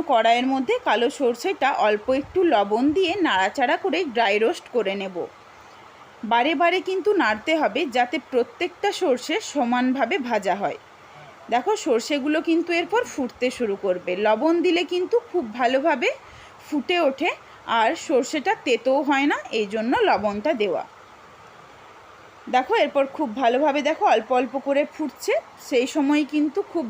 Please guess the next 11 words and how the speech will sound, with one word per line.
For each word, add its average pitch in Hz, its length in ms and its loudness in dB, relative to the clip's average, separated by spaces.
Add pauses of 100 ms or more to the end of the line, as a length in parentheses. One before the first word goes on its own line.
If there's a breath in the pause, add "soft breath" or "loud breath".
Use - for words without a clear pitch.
ভালো 240 260 2
করে 330 140 -2 (120)
নাড়াতে 202 440 0
হবে, 180 220 -2 (360 loud breath)
তাহলে 285 300 0 (120)
প্রত্যেকটা 277 560 -2 (100)
সর্ষে 330 300 -2 (120)
সমানভাবে 240 560 0 (100)
ফুটে 233 280 -2
উঠবে। 185 380 -4 (1400)
প্রত্যেকটা 285 460 -2